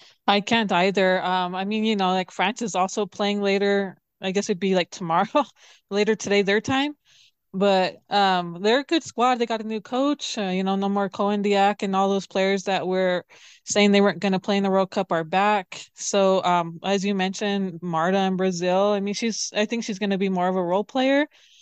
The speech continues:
coming off the bench at times, but she still has what it takes. She's still that dominant forward, dominant goal, um, goal scorer, uh, you know, foot-, footwork. She dribbles pretty well. I'm excited to watch her play in her last World Cup.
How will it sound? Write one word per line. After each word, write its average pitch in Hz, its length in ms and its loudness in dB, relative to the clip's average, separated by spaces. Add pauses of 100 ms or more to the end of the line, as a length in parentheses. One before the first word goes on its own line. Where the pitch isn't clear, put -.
(180)
coming 214 240 6
off 208 140 4
the 202 120 6
bench 196 300 2
at 202 140 2
times, 226 380 2
but 202 160 0
she 220 160 -4
still 247 540 -2
has 254 320 0
what 269 100 0
it 240 140 -2
takes. 226 380 -2
She's 208 160 -8
still 220 420 0
that 202 380 2 (420)
dominant 208 480 6
forward, 208 500 6
dominant 190 520 0
goal, 202 320 2
um, 180 240 0
goal 202 180 2
scorer, 208 800 0 (520)
uh, 175 360 0
you 185 140 2
know, 170 180 2
foot-, 208 400 -2
footwork. 220 500 0
She - 140 -14
dribbles 214 680 -2 (380)
pretty 220 240 2
well. 208 400 8 (540)
I'm 214 200 8
excited 214 360 6
to 202 80 8
watch 196 300 4
her 202 100 4
play 208 200 2
in 202 60 2
her 202 160 0
last 190 280 2
World 196 200 2
Cup. 190 340 4